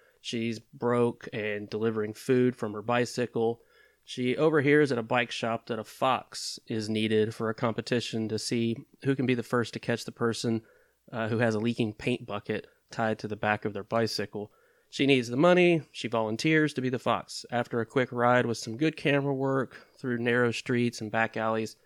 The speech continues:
she's caught and brought into the local police station, or Bobby station, whatever they're called there. <laughs> A woman that was close to her father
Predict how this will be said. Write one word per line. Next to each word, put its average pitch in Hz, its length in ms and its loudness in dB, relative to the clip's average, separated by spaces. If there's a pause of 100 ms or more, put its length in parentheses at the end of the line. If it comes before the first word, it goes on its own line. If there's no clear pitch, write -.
(300)
she's 117 340 -6
caught 107 340 -2 (340)
and 113 240 -2
brought 120 220 0
into 120 220 0
the 110 100 -2
local 113 480 0 (220)
police 120 260 -2
station, 107 440 -4
or 107 240 -2
Bobby 107 360 0
station, 110 380 -10
whatever 107 300 -6
they're 110 100 -4
called 110 320 -6
there. 107 180 -4 (240)
<laughs> - 220 -12
A 117 80 -2
woman 135 340 6
that 120 220 2
was 147 140 4
close 139 260 6
to 127 100 0
her 127 100 2
father 120 480 0